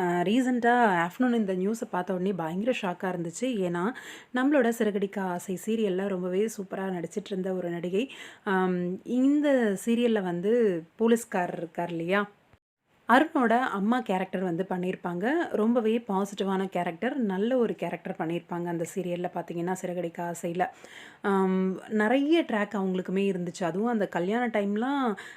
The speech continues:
அதிகப்படியாவே சீரியல்ல வந்து காமிச்சிருப்பாங்க. இந்த சீரியல் மட்டும் கிடையாது, பாக்கியலட்சுமியில பாக்கியாவுக்கு வந்து ஹெல்ப் பண்ற மாதிரி, அந்த சமைக்கிறதுலலாம் ஹெல்ப் பண்ற மாதிரியும் நடிச்சிருப்பாங்க,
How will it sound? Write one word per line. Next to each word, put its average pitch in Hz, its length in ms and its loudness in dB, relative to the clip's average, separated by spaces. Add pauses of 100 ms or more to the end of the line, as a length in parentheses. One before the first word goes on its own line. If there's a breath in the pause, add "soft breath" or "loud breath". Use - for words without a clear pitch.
(100)
அதிகப்படியாவே 226 760 2
சீரியல்ல 196 300 2
வந்து 175 260 -2
காமிச்சிருப்பாங்க. 175 680 -4
இந்த 233 260 0
சீரியல் 202 220 0
மட்டும் 190 260 -2
கிடையாது, 185 360 -2
பாக்கியலட்சுமியில 220 800 0
பாக்கியாவுக்கு 190 440 -2
வந்து 170 220 -2
ஹெல்ப் 208 220 -4
பண்ற 185 280 -2
மாதிரி, 175 300 -2 (360 loud breath)
அந்த 196 440 2
சமைக்கிறதுலலாம் 190 960 2
ஹெல்ப் 175 260 -2
பண்ற 175 220 -2
மாதிரியும் 175 400 -2
நடிச்சிருப்பாங்க, 170 500 -4